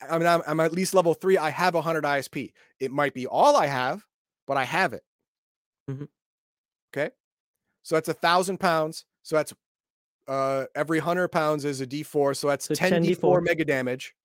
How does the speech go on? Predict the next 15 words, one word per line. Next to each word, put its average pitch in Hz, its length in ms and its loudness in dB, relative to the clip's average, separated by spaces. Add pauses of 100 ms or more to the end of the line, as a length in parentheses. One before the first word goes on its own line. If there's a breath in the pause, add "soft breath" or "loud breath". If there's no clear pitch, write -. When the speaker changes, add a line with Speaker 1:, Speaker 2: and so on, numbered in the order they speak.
(840)
Speaker 1:
per 190 240 4
hit. 165 280 0 (840)
I 135 100 2
have 160 460 0
probably 165 400 2
four 175 360 6
or 160 140 8
five 170 400 4
attacks 160 340 -2
per 185 160 -4
round. 143 360 -2 (880)
Speaker 2:
Average 160 340 2
of - 80 -2
twenty-five 160 560 0
damage? 160 640 -4